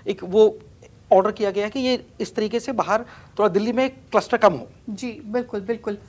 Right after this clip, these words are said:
Speaker 2: जी, दिल्ली को, अ, प्रदूषित, अ, जो जितना प्रदूषण का स्तर यहाँ पर बढ़ गया है,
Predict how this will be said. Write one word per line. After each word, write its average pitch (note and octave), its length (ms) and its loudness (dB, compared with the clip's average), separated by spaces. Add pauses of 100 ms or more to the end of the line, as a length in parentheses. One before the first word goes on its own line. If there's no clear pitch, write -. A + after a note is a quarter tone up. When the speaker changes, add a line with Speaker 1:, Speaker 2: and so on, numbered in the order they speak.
(460)
Speaker 2:
जी, B3 180 -2
दिल्ली B3 300 -2
को, D#4 400 0
अ, G#3+ 560 0
प्रदूषित, A#3 880 -6
अ, F#3+ 400 2 (260)
जो A3+ 260 0
जितना A3+ 340 -4
प्रदूषण A#3 400 -6
का G#3+ 360 0 (140)
स्तर C#4+ 340 2
यहाँ A#3 180 -4
पर A3 120 -6
बढ़ G3 160 -4
गया F#3+ 200 -4
है, - 320 -10